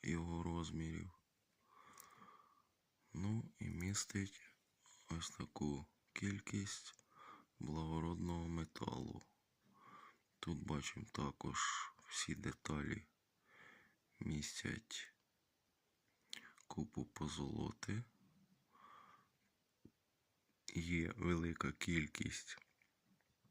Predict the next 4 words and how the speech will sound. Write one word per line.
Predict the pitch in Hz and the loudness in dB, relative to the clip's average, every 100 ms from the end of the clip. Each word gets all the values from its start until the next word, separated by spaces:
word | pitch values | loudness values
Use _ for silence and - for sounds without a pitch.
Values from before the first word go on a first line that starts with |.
| - - - - - - | -20 -20 -8 -8 -6 2
К | 80 | 6
М | 76 73 69 | 6 4 2
конденсаторів | 76 73 76 73 - 73 - 80 87 | 2 4 4 4 4 4 2 0 2
безкорпусних, | 90 87 - 90 - 92 - - 98 101 - | 4 4 6 4 4 4 4 4 2 2 -6